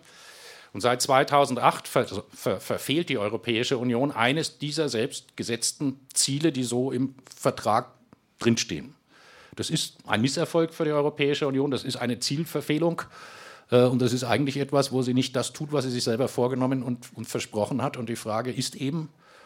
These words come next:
wie kommt man da wieder hin? Und das ist auch eine Frage des Ausgangs der Wahlen zum Europäischen Parlament. Äh, kann man, äh, daran etwas ändern? Wie werden die Mehrheiten sein? Aber auch die Frage, was, äh,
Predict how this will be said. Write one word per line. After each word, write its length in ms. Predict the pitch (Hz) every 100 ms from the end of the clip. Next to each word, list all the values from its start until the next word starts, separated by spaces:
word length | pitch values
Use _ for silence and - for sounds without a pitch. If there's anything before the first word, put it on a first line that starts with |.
| - _ _ _ _ _ 117
wie 100 | 127
kommt 220 | 139 135
man 160 | 127
da 160 | 117 104
wieder 160 | 113 113
hin? 220 | 110 190
Und 120 | 135
das 200 | 135 -
ist 260 | 139 - -
auch 160 | -
eine 180 | 120 127
Frage 380 | - 113 117 156
des 180 | 139 -
Ausgangs 540 | 107 - 156 143 -
der 300 | 147 123 113
Wahlen 320 | 110 131 135
zum 160 | 139 131
Europäischen 580 | 123 123 120 123 127 127
Parlament. 540 | 120 113 117 156 -
Äh, 180 | 139 127 127 - - - - - - -
kann 160 | - 131
man, 220 | 131 131
äh, 320 | 127 120 117 139
daran 300 | - 110 120
etwas 260 | 120 117 110
ändern? 320 | 117 135 135
Wie 140 | 123 117
werden 180 | 113
die 80 | 117
Mehrheiten 440 | 107 104 117 131 151
sein? 120 | 156
Aber 160 | 160
auch 140 | 135 160
die 100 | 170
Frage, 420 | - 139 170 160
was, 220 | 143 -
äh, 240 | 143 139